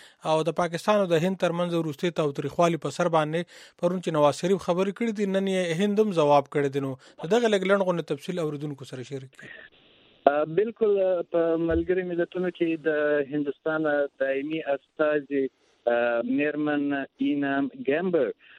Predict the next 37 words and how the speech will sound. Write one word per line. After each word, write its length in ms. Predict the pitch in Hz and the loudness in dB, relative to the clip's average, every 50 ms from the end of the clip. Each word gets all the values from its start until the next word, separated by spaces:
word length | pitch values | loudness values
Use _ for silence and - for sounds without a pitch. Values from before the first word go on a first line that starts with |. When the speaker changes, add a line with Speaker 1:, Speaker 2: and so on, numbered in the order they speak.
| _ _ | _ _
Speaker 2:
آ، 180 | - 123 127 127 | 0 2 2 4
یا 220 | 123 127 123 120 120 | 2 2 2 0 0
ګمبیر 580 | 120 - 127 127 127 131 131 139 160 170 165 | -2 0 0 0 2 2 0 0 0 0 0
چې 180 | 147 - - - | -2 -4 -4 -2
ورته 260 | 123 120 120 - - | -2 -2 -2 -2 0
ویل 200 | 113 113 113 113 | 0 0 0 -2
کېږي، 440 | 110 - 123 120 113 117 113 - - | -2 -4 -4 -2 0 0 -2 0 0
آ، 240 | 120 120 110 117 120 | -2 -2 -2 -2 -2
هم، 220 | 110 113 117 113 | 0 0 0 0
آ، 440 | 113 110 107 - 107 113 110 110 110 107 _ _ _ _ _ _ - | 0 0 0 0 0 2 2 0 0 -2 _ _ _ _ _ _ -6
هغې، 580 | 85 - - - 127 127 120 127 151 156 160 156 - 135 | -6 -4 -2 -2 0 0 2 2 2 2 2 0 2 0
آ، 260 | 139 135 135 131 127 127 123 - _ _ - - 120 117 - _ - | 0 2 2 2 0 0 -2 -8 _ _ -6 -4 -4 -4 -6 _ -6
د 460 | 127 247 240 123 123 123 120 113 104 - _ _ _ - - - | -4 0 2 2 2 4 2 0 -2 -4 _ _ _ -12 -6 -2
ښاغلي 380 | 135 127 127 123 131 127 127 123 | 0 0 0 0 0 0 2 2
نواز 320 | 127 127 123 117 117 120 | 2 2 2 2 2 0
شریف 340 | - - - 135 131 - - | -2 -4 -4 -4 -2 0 0
وینا 240 | 123 123 123 123 127 | 0 0 0 -2 -4
ته 120 | - 135 | -2 -2
ډېر 200 | 127 120 123 120 - _ - | -2 0 0 -2 -2 _ -2
سخت 320 | 131 127 120 _ _ - | -2 -2 -2 _ _ -6
غبرګون 440 | 120 113 123 123 127 120 131 156 160 | -2 0 0 0 0 0 -2 -2 -2
څرګند 380 | - - 143 127 127 131 127 131 - | 0 0 -2 0 0 0 -2 -2 -2
کړی 180 | - 131 131 131 | 0 0 2 2
دی 120 | 131 131 127 _ - - - - - - - | 2 0 0 _ -8 -18 -16 -16 -8 -2 0
او 300 | 120 127 131 139 131 131 | 2 2 4 2 4 4
ویلي 220 | 139 139 139 139 | 2 2 2 0
دي 140 | 131 135 131 | 0 -2 -2
چې 140 | - - 135 | -4 -2 -2
د، 340 | 131 127 127 123 117 123 127 | 0 2 2 0 0 2 0
د 140 | 127 123 - 277 | 0 0 0 -2
نواز 320 | 269 254 123 120 117 117 | 0 0 2 2 0 0
شریف 300 | - - 135 131 139 131 - - | -2 -2 0 0 0 0 0 -2
وینا 480 | 123 123 127 123 120 120 127 135 139 139 _ - - - - - | 0 2 2 2 2 2 0 0 -2 -4 _ -10 -20 -10 -4 0
یوه 400 | - 123 127 127 127 127 127 127 | 2 2 4 4 4 2 2 2
منافقانه 920 | 123 127 127 123 123 117 120 - - 120 - 127 120 117 120 131 135 120 123 | 2 2 2 2 0 -2 -4 -4 -6 -4 -2 0 0 2 2 0 0 -2 -4
خطبه 640 | - - - - 127 - - - 120 120 160 196 | -6 -6 -2 -2 -2 -2 -2 -4 -2 0 2 2
وه. 180 | 214 160 107 | 2 0 0